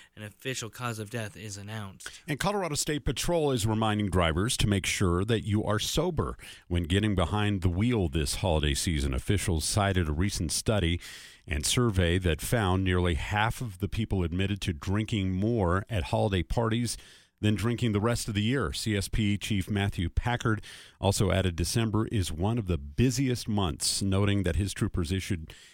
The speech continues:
Speaker 2: nearly four hundred citations for D U I during this time last year. Data from the agency shows El Paso County leads the state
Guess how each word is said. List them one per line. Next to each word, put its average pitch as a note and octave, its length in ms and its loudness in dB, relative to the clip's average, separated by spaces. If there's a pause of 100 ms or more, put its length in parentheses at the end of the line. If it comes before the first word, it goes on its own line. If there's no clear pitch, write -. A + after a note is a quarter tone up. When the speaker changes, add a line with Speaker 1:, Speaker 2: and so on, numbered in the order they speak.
(140)
Speaker 2:
nearly G2+ 240 4
four C3+ 320 -2
hundred C3+ 580 -4
citations F#2 720 0
for - 160 -4
D E2 140 -4
U G2 240 2
I F#2+ 240 2
during D2+ 280 -2
this D#2 160 -2
time E2+ 240 0
last E2 400 0
year. C2+ 220 0 (440)
Data G2 300 4
from F#2+ 200 -2
the F2 160 2
agency G2 420 0
shows F2 380 0 (100)
El F#2 140 2
Paso A2 460 0
County B2+ 420 0
leads A2 420 0
the G#2+ 140 0
state - 600 0